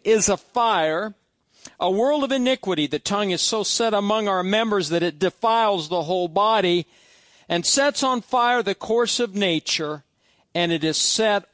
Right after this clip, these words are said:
on fire by hell." Your tongue and my tongue can be a fire. Did you know that? With our tongue,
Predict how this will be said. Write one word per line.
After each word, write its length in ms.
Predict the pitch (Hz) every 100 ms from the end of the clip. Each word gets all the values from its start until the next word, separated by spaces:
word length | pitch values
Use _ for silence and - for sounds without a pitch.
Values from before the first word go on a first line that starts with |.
| -
on 240 | 170 165 160
fire 720 | - 208 175 151 135 135 131 _ _
by 560 | 139 151 151 151 151 - _
hell." 640 | - 147 127 - - - _ _ - - _ -
Your 200 | 190 226
tongue 600 | - 202 208 214 240 220 _ _ _ _ _ _ _ _ _ _ _ _ _ _ _ -
and 160 | 156
my 260 | 170 190 214
tongue 600 | - 156 156 135 127 131 _ _ _ _ _ _ _ _ _ _ _ _ _ _ _ _
can 180 | 165 156
be 140 | 151
a 80 | 139
fire. 520 | - 147 95 58 - _ _ _ _ _ _ _ _ _ _ _ _ _ _ _ _ _ _ _ -
Did 200 | 156 147
you 100 | 151
know 260 | 139 143
that? 320 | 147 147 170 - _ _ _ _ _ _ _ _ _ _ _ - - _
With 400 | 147 185 277 311
our 280 | 254 254 247
tongue, 640 | - 262 262 240 233 226